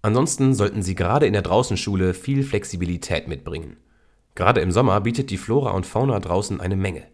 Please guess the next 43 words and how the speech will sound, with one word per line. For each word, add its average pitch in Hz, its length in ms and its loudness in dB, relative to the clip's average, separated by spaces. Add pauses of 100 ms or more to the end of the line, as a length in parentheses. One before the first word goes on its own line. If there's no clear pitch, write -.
Da 107 100 2
kommen 165 220 4
die 135 100 0
Unterrichtsthemen 110 760 0
oft - 240 -2
ganz 117 220 0
von 127 120 2
selbst 139 300 0
zu - 60 -8
den 82 120 -2
Lernenden, 82 680 -6 (160)
egal 117 340 2
was 110 120 -4
sie 117 80 -2
geplant 95 420 -4
haben. 73 260 -8 (540)
Sie 104 120 0
können 117 180 4
natürlich 95 340 0
gerade 90 260 0
Rechnen 107 260 0
auf 82 120 -6
dem 80 140 -6
Plan 82 280 -4
haben. - 240 -6 (420)
Wenn 101 220 0
Sie 95 100 -2
jedoch 92 280 0
jüngere 104 340 2
Schülerinnen 87 500 0
und 82 120 -8
Schüler 85 320 -2
haben 104 340 -2 (220)
und 95 180 -6
es 92 120 -4
kommt 117 180 0
zum 113 120 -2
Beispiel 95 380 0
ein 92 160 -2
Greifvogel 101 680 0
oder - 180 -2
ein 85 160 -8
Eichhörnchen, 139 640 -4